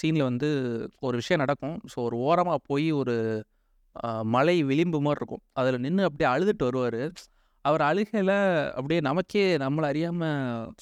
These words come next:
ஒரு விதமான அழுகை நமக்கே வருது, அந்த சீனை பார்க்கையில.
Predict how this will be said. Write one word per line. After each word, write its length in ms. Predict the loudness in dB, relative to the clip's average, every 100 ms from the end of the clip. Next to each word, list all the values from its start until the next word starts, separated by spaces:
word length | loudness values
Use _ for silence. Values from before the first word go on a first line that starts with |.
| -12
ஒரு 220 | -6 -4
விதமான 500 | -2 0 -2 -2 -2
அழுகை 280 | -2 0 2
நமக்கே 320 | 0 0 2
வருது, 340 | 2 2 0 -6 _
அந்த 200 | -4 -4 0
சீனை 120 | -2 2
பார்க்கையில. 420 | 0 2 -2 -2